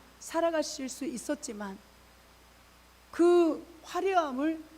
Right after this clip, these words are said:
이 땅에서 누리려고 오신 게 아니잖아요. 가난한 자, 외면당하는 자, 핍박당하는 자, 누구 하나 가까이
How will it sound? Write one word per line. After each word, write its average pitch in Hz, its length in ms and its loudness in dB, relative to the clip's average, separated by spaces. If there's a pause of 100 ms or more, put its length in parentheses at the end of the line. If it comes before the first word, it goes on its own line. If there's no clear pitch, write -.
(300)
이 233 80 -4
땅에서 262 680 -2
누리려고 277 480 0
오신 220 260 -6
게 233 260 -8
아니잖아요. 202 600 -8 (920)
가난한 233 520 2
자, 226 320 -4 (680)
외면당하는 233 720 0
자, 226 280 -2 (440)
핍박당하는 247 840 -2
자, 220 300 -6 (760)
누구 240 260 2
하나 233 400 -2 (800)
가까이 240 600 -2